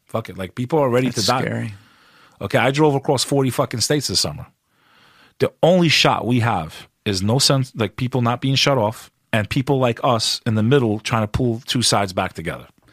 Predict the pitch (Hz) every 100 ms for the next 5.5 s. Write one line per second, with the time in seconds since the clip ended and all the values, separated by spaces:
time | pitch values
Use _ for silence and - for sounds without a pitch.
0 | - - - - - 123 156 151 156 156
1 | 196 - _ _ _ _ _ _ _ _
2 | _ - 92 95 110 120 120 - 92 104
3 | 107 - 98 113 107 104 95 92 98 110
4 | 107 98 85 85 82 73 76 - - 135
5 | 151 147 131 - 98